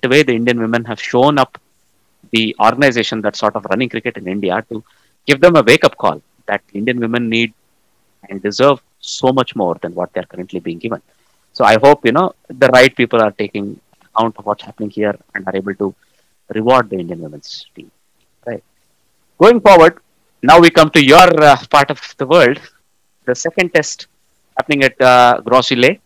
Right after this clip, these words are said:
between, uh, South Africa and West Indies ended again in, I must say, a sort of a one-sided game, fortunately for West Indies. Right.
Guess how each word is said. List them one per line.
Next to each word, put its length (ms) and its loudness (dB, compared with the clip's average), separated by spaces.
between, 380 -2
uh, 320 0
South 220 -8
Africa 280 -4
and 100 0
West 160 -8
Indies 260 -6
ended 340 -4
again 340 -2
in, 300 -2
I 80 4
must 200 0
say, 120 6
a 60 4
sort 200 2
of 120 -6
a 60 0
one-sided 560 -2
game, 280 -6
fortunately 400 -12
for 100 -20
West 220 -14
Indies. 300 -12
Right. 180 -8